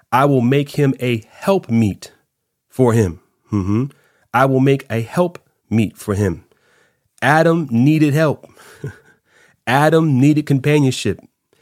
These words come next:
Adam needed a wife in perfection. Before there's sin, before there's a fall,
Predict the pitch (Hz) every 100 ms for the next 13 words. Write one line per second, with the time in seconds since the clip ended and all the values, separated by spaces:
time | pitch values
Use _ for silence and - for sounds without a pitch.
0 | _ _ - 117 135 143 139 139 113 104
1 | 113 123 123 120 - 113 98 113 117 107
2 | - _ - 151 160 147 139 131 151 139
3 | - 104 87 95 98 - 147 143 139 -
4 | 156 151 147 113 - 147 143 135 131 -
5 | 123 107 98 -